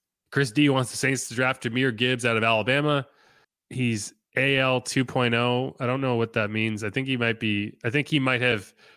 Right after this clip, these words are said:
hit the L instead of the K. They are right next to each other.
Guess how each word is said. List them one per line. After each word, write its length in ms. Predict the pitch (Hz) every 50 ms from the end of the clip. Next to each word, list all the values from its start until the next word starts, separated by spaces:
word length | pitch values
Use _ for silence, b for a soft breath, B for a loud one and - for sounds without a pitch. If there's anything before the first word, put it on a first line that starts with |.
| b b b
hit 220 | - - 151 147
the 120 | - 135 131 -
L 220 | 151 151 160 165
instead 240 | 151 135 - - 143
of 60 | 127
the 60 | 117 113
K. 300 | - - - 139 135 131
They 120 | 120 113
are 120 | 117 123
right 180 | 120 120 120 117
next 200 | 113 117 117 -
to 80 | - 104
each 120 | 95 -
other. 200 | 95 95 101 -